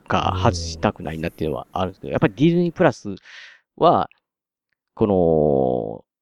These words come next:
Speaker 1: そうそう、マーベル系が、
Speaker 2: あ。
Speaker 1: 結局独占のドラマをやったりするんですよ。で、
Speaker 2: なるほど。
Speaker 1: 一時期こう、一から見ようとで見出したら、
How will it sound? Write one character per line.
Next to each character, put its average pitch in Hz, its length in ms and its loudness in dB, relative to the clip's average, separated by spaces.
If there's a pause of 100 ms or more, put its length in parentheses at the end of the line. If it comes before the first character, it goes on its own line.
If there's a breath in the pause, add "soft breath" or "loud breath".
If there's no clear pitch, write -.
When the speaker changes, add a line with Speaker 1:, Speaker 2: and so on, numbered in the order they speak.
(440)
Speaker 1:
そ - 140 -4
う 95 40 -2
そ 92 80 -10
う、 - 80 -16
マ 214 280 6
ー 311 40 -4
ベ 269 120 6
ル 247 120 4
系 220 300 4
が、 190 440 2 (300)
Speaker 2:
あ。 - 160 0
Speaker 1:
結 156 120 0
局 143 140 4
独 165 220 0
占 190 380 2
の 190 200 4
ド 120 180 2
ラ 160 100 4
マ 143 280 4
を 139 120 0
や 143 80 4
っ - 20 -18
た 95 140 -4
り 92 60 -6
す - 100 -10
る 104 40 -2
ん 92 60 -4
で - 40 -6
す - 80 -8
よ。 - 240 -4
で、 175 200 4 (280 loud breath)
Speaker 2:
な 92 140 2
る 85 80 0
ほ 82 40 -2
ど。 - 60 -4
Speaker 1:
一 107 80 -2
時 110 100 0
期 110 160 -4
こ 101 420 2
う、 - 180 -20
一 - 180 -14
か 123 100 4
ら 98 100 0
見 101 140 -4
よ 127 120 4
う - 40 0
と - 80 -2
で 90 120 -6
見 110 100 -4
出 135 140 2
し - 80 -18
た 80 120 -2
ら、 92 300 4